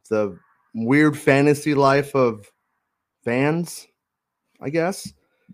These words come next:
And, uh, thank you to Star Wars Santa for, uh, getting me access to a quote or two that I needed. I do appreciate it, man. And, uh, make sure you follow Star Wars Santa on the youtube dot com machine. And, um,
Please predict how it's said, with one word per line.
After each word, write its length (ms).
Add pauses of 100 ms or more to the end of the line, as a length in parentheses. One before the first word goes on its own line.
(420)
And, 420
uh, 220
thank 260
you 100
to 100
Star 180
Wars 180
Santa 320
for, 440 (400)
uh, 60 (520)
getting 280
me 100
access 380
to 180
a 60
quote 280
or 80
two 360
that 120
I 100
needed. 460 (140)
I 40
do 160
appreciate 440
it, 80
man. 280 (520)
And, 260
uh, 140
make 160
sure 100
you 80
follow 280
Star 200
Wars 200
Santa 420 (380)
on 200
the 80
youtube 540 (320)
dot 220
com 280
machine. 480 (680)
And, 160
um, 400